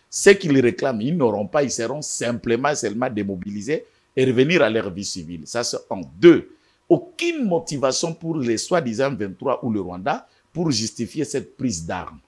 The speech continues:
Ils revendiquent quoi ? Ils veulent obtenir quoi ? Au sein des F A R D C, ils le sont.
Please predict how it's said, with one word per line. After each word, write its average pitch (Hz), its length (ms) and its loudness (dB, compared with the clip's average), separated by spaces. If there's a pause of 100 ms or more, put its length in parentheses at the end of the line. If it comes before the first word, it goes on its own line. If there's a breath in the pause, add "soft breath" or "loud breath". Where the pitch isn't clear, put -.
(160)
Ils 127 160 -4
revendiquent 104 540 -6 (180)
quoi ? 85 300 -12 (800)
Ils 123 120 -2
veulent 127 180 0
obtenir 104 420 -8 (100)
quoi ? 92 340 -6 (400)
Au 117 60 -2
sein 131 300 -2
des 120 180 -2
F 117 120 -8
A 104 60 -2
R 101 60 -16
D 98 140 -8
C, - 320 -8
ils 95 180 -8
le 90 80 -8
sont. - 320 -2